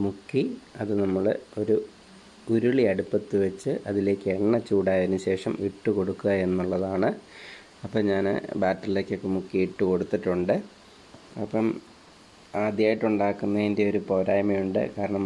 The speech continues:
മാവ് കുറച്ച് എണ്ണയ്ക്കകത്തേക്ക് സെപ്പറേറ്റ് പോയിട്ടുണ്ട്, അത് കോരിക്കളയണം. അതേപോലെ ബ്രെഡ്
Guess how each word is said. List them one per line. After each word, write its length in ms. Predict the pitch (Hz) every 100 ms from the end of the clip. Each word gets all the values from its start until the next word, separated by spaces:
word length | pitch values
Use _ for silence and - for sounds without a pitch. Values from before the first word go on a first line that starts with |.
| 95
മാവ് 320 | 95 101 107 113
കുറച്ച് 480 | 101 101 - - 123 - - - -
എണ്ണയ്ക്കകത്തേക്ക് 720 | 101 101 95 101 98 104 - 123 - -
സെപ്പറേറ്റ് 440 | 95 - 107 104 101
പോയിട്ടുണ്ട്, 500 | 95 92 95 95 107 208 - - 104
അത് 180 | 98 107 - - - - - -
കോരിക്കളയണം. 680 | 101 101 98 98 95 101 139 - - - - - - - - - - 131
അതേപോലെ 500 | 101 101 101 104 - - - - - 104
ബ്രെഡ് 420 | 104 101 -